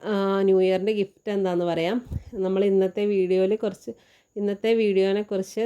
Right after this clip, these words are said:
നിങ്ങളുടെ അഭിപ്രായങ്ങളും നിർദ്ദേശങ്ങളൊക്കെ കമൻറ്റ് ചെയ്യുക. ആ, കമൻറ്റ് ചെയ്യുന്നവരിൽ നിന്നും നറുക്കെടുപ്പിലൂടെ ഒരാളെ തിരഞ്ഞെടുത്തിട്ട് അവർക്ക് നല്ലൊരു അടിപൊളി ലോട്ടസ് ട്യൂബേഴ്സ് നമ്മൾ അയച്ചു തരുന്നതായിരിക്കും.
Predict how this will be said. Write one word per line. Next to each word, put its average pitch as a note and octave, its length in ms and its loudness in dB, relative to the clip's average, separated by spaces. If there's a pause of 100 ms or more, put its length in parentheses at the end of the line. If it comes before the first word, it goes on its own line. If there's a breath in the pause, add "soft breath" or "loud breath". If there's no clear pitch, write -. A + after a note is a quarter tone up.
നിങ്ങളുടെ F3 400 0
അഭിപ്രായങ്ങളും E3+ 1040 -4
നിർദ്ദേശങ്ങളൊക്കെ E3+ 800 -4
കമൻറ്റ് E3+ 360 -2
ചെയ്യുക. E3+ 420 -2 (560 loud breath)
ആ, D#3+ 300 -6
കമൻറ്റ് F3+ 320 2
ചെയ്യുന്നവരിൽ F3+ 680 2
നിന്നും F#3 380 0
നറുക്കെടുപ്പിലൂടെ F3 760 -2
ഒരാളെ F#3 500 0
തിരഞ്ഞെടുത്തിട്ട് E3+ 800 -4 (320 loud breath)
അവർക്ക് F3 420 -6
നല്ലൊരു F#3 420 2
അടിപൊളി F3+ 560 0 (420 loud breath)
ലോട്ടസ് F3+ 440 -4
ട്യൂബേഴ്സ് F3+ 420 -2
നമ്മൾ F#3 260 -2
അയച്ചു E3 420 -4
തരുന്നതായിരിക്കും. E3+ 1040 -2